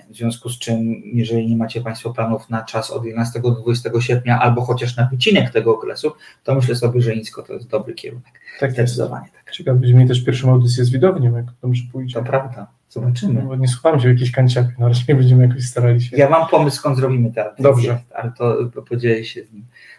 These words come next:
Speaker 1: To już po, po, po zakończeniu programu, a dzisiaj państwu bardzo dziękujemy. Zwykle było nam bardzo miło, to były dziewięćdziesiąte drugie miejsca numerowane. Marcin był, e, dzisiaj mistrzem ceremonii kons-, konsultowej. Dziękujemy naszym sponsorom,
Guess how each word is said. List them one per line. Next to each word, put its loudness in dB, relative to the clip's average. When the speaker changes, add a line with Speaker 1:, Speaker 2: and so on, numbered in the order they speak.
Speaker 1:
To -6
już -8
po, -8
po, -10
po -6
zakończeniu -2
programu, 2
a 4
dzisiaj 2
państwu 0
bardzo 4
dziękujemy. 2
Zwykle 4
było 4
nam 2
bardzo 0
miło, 0
to -6
były 0
dziewięćdziesiąte 0
drugie -8
miejsca -12
numerowane. -2
Marcin 4
był, -2
e, -6
dzisiaj -4
mistrzem 0
ceremonii -2
kons-, -12
konsultowej. 0
Dziękujemy 6
naszym 2
sponsorom, 2